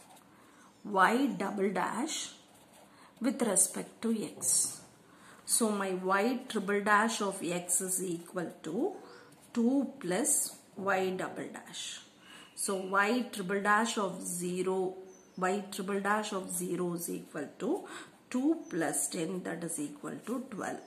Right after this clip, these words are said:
So, y triple dash of zero is equal to twelve. Next,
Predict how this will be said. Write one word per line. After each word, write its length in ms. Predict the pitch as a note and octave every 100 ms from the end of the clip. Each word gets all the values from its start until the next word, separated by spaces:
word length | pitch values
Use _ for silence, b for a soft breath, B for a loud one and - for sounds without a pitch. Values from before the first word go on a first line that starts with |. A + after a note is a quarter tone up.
| - B B -
So, 180 | - G3
y 420 | F#3 F#3+ F#3+ F#3
triple 300 | - F3+ F#3
dash 340 | F#3 G3 G3 F3+
of 160 | F3+
zero 480 | - F3+ F3 F3 F3+ E3+
is 180 | F3
equal 500 | E3 E3 - E3+ D#3 D3+
to 260 | B3+ G#4+ - B B B - - -
twelve. 480 | - F3+ F3 C#3 - - - - - -
Next, 300 | - - -